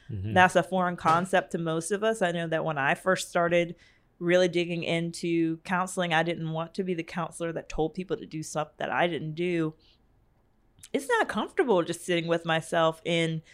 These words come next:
Speaker 2: the ugly that comes out of my heart and being able to look at the ugly that's coming out of my heart and not judge myself for it, but then also to address it as opposed to leaving it there.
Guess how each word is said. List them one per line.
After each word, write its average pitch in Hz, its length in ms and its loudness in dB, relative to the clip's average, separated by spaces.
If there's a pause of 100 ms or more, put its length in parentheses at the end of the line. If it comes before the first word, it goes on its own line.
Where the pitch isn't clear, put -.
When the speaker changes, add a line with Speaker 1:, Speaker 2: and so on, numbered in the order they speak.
(560)
Speaker 2:
the 175 180 2
ugly 180 320 4
that 165 160 0
comes 170 260 -2
out 165 120 4
of 170 140 -4
my 160 140 -2
heart 147 400 -4 (1040)
and 196 280 6
being 202 220 2
able 185 180 8
to 165 60 8
look 196 260 6
at 208 120 0
the 90 80 4
ugly 165 240 2
that's 156 200 0
coming 160 300 -2
out 151 140 0
of 151 140 -2
my 151 120 -4
heart 151 480 0 (800)
and 175 200 2
not 165 280 2 (140)
judge 180 300 4
myself 175 460 0
for 139 220 -2
it, - 240 -4 (520)
but 196 200 10
then 202 120 8
also 196 400 6
to 190 200 0
address 151 560 -2
it - 260 -2 (420)
as 170 160 2
opposed 170 520 2
to 170 120 2
leaving 160 400 0
it - 160 -10
there. 143 400 -4